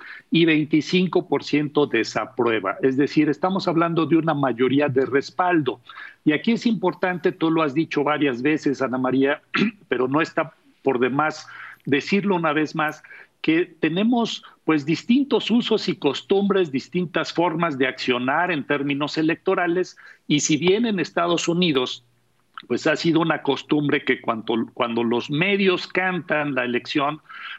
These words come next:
pues nosotros estamos acostumbrados acá a que, pues, lo que decimos en los medios no son los resultados oficiales. Hay que esperar a los del ine. Incluso en las, en las leyendas de las encuestas, por ley tenemos que decir,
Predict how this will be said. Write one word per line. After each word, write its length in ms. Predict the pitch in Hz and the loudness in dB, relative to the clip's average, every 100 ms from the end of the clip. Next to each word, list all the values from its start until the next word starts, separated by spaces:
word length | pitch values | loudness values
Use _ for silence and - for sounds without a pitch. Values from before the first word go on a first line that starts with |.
| - | -2
pues 120 | 156 | 0
nosotros 380 | 160 196 208 196 | 2 0 0 -2
estamos 300 | 202 196 190 | -2 -2 -4
acostumbrados 640 | 185 170 180 175 175 165 | -4 -6 -4 -2 0 0
acá 360 | 175 170 151 151 | -4 -2 0 0
a 120 | 143 | -2
que, 320 | 131 127 127 _ _ - | 0 0 -2 _ _ -2
pues, 220 | 135 143 | 0 2
lo 140 | 135 | -2
que 180 | - 135 | 0 -2
decimos 580 | 131 - 190 190 185 - | -2 -2 -2 0 0 -2
en 100 | 147 | 0
los 180 | 143 147 | -2 -2
medios 440 | 160 170 170 160 | -2 2 2 0
no 280 | 160 170 196 | -2 0 0
son 400 | - - 202 226 | -2 -2 0 2
los 160 | 202 143 | 0 0
resultados 720 | 127 123 131 151 165 160 170 | -2 -2 -2 0 0 0 0
oficiales. 640 | 156 175 - 233 277 196 165 | 0 -2 0 2 2 2 0
Hay 140 | 165 | 0
que 140 | - | 0
esperar 480 | 175 - 156 156 165 | -2 -2 -2 0 0
a 60 | 156 | -2
los 240 | 135 120 | -4 -6
del 240 | 139 139 190 | -6 -4 -2
ine. 420 | 208 165 139 - - _ | -2 -2 -6 -10 -20 _
Incluso 680 | 156 165 - 233 285 - 226 | -2 -2 2 4 4 2 0
en 100 | 196 | 0
las, 260 | 175 - - | -2 -4 -2
en 160 | 151 151 | -2 0
las 180 | 143 | -2
leyendas 460 | 151 143 185 185 175 | -2 0 0 0 0
de 80 | 160 | 0
las 200 | 170 180 | 0 -2
encuestas, 600 | 180 180 170 196 190 - - _ | -2 -2 0 -2 -2 -6 -20 _
por 260 | - 147 143 | -2 -2 0
ley 320 | 160 202 226 - | 0 2 0 -4
tenemos 460 | 175 170 170 160 | -6 -6 -8 -8
que 160 | - 165 | -2 0
decir, 400 | 156 - 170 | 0 2 0